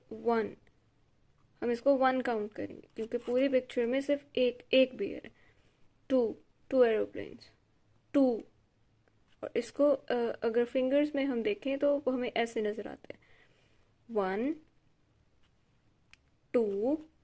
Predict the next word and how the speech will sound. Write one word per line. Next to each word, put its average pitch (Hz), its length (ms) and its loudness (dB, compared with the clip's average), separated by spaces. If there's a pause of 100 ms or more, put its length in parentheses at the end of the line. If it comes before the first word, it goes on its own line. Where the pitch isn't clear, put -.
(3250)
थ्री। 214 400 -6